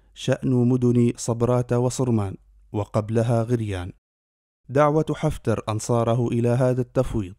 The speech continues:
في هذا الوقت عده مراقبون ضمن ترتيبات ما قبل الهزيمة، وذلك بعد استنفاذ كل وسائله العسكرية في قصف المدنيين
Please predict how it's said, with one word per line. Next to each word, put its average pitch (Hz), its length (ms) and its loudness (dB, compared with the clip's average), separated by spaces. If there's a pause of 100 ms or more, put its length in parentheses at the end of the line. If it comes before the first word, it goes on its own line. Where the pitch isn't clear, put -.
(120)
في 101 260 -6
هذا 117 300 0
الوقت 131 560 -2 (320)
عده 110 520 0
مراقبون 123 920 2 (140)
ضمن 117 440 2
ترتيبات 117 760 0
ما 113 220 0
قبل 110 340 -4
الهزيمة، 104 580 -2 (1300)
وذلك 139 520 2
بعد 135 340 2
استنفاذ 127 640 2
كل 120 360 2
وسائله 117 640 2
العسكرية 107 840 -2
في 110 180 -6
قصف - 380 -6
المدنيين 113 920 0